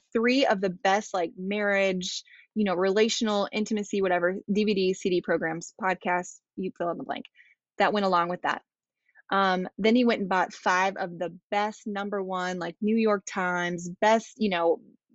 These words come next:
talked to his mentors, books about marriage, intimacy, relational, relationship stuff from his mentor. And he went and got five books on it, okay? And so his plan is, I'm, I'm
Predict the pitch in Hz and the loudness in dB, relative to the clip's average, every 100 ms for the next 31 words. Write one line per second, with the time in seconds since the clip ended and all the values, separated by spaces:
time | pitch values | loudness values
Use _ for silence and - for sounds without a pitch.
0 | _ _ - - 233 233 247 214 190 180 | _ _ -10 -6 -2 0 0 -2 -2 -4
1 | - 180 175 175 247 220 - - - 196 | 0 0 -2 0 2 2 -2 -16 -6 0
2 | 175 175 175 170 170 170 175 - 170 - | 0 -2 -4 -2 -4 -6 -8 -8 -10 -10
3 | - 170 170 175 180 - 185 185 185 - | -6 -4 0 2 0 -2 -8 -8 -10 -18
4 | - - 233 240 214 185 - 180 185 _ | -6 4 4 4 0 -4 0 0 0 _
5 | _ 226 220 214 233 - - 233 _ _ | _ 2 2 2 0 -2 -6 -8 _ _
6 | 214 208 - 190 - - - 240 240 254 | -2 -2 0 -2 -4 -12 -4 0 2 2
7 | 254 - - - - 202 269 _ _ _ | 0 -6 -10 -10 -6 -4 -6 _ _ _
8 | - - - _ _ - 226 214 - 208 | -20 -20 -20 _ _ -4 -2 0 2 4
9 | 196 196 196 - _ _ _ _ _ _ | 4 2 -2 -12 _ _ _ _ _ _
10 | 202 - 214 202 190 190 - _ _ 185 | -14 -10 -6 -4 -4 -6 -8 _ _ -18